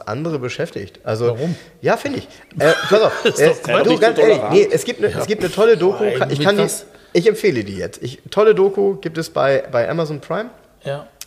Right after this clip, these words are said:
Speaker 1: Ähm,
Speaker 2: Ah, hab ich
Speaker 1: über
Speaker 2: nicht.
Speaker 1: Apache. Und ich wusste vorher auch nicht viel von dem und ganz ehrlich, ich hab die gesehen und jetzt bin ich Fan.
Speaker 2: Ja,
Speaker 1: und jetzt
Speaker 2: Amazon
Speaker 1: könnt ihr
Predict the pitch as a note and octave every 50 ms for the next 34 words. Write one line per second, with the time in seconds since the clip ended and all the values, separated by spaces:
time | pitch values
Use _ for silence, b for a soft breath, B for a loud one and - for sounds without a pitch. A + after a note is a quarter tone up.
0 | _ _ - B2 B2 B2 B2 B2 B2+ B2+ A#2+ G#2+ B2 C3+ - A2 B2+ C#3+ C#3 B2+
1 | E3+ F3 G3 F#3 D#3 D3+ - E3 E3+ E3+ - G3+ F#3+ F#3+ - - D3 - D#3+ -
2 | F3+ G#3 G#3 - G3 - - G3+ E3 D3 F#3 G#3 G#3+ G3+ G3+ - G3 G3+ F3+ F#3+
3 | F#3 F3+ F#3 F#3+ E3 D3+ D3 D3+ D3+ - D3+ D#3 D#3 - D#3 D3+ D3+ C3+ C3 B2
4 | D3 D#3 D3+ C3+ C3+ - - A2+ A2 - G2 F2+ - A2 _ _ _ _ _ B
5 | B B B C#3 C3 B2+ C3+ D#3 D#3+ D3+ C#3+ G3+ G3+ F#3 F#3+ G3+